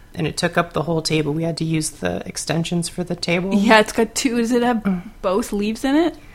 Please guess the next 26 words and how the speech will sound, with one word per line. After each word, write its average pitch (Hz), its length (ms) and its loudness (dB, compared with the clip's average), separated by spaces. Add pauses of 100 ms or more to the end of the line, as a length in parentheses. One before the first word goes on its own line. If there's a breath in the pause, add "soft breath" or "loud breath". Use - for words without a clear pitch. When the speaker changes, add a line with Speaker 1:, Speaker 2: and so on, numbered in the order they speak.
(440 soft breath)
Speaker 1:
It - 80 -10
has 202 160 6
Speaker 2:
Or - 20 0
Speaker 1:
just 233 160 4
Speaker 2:
just - 20 -2
Speaker 1:
one 190 180 8
of 180 60 6
the, 175 120 4
Speaker 2:
one? - 140 -4
Speaker 1:
one 180 140 8
of 175 60 4
the 165 100 6
leaves, 151 320 0
but - 160 -2
it's - 160 2
a, 190 60 4
Speaker 2:
Okay. 190 160 -2
Speaker 1:
it's - 120 -6
a 175 60 -2
big 165 220 -4
table. 165 340 0
So 180 160 0
Speaker 2:
Yeah. 170 80 4
Speaker 1:
it's 180 100 0
probably, 190 460 2
like, 170 320 2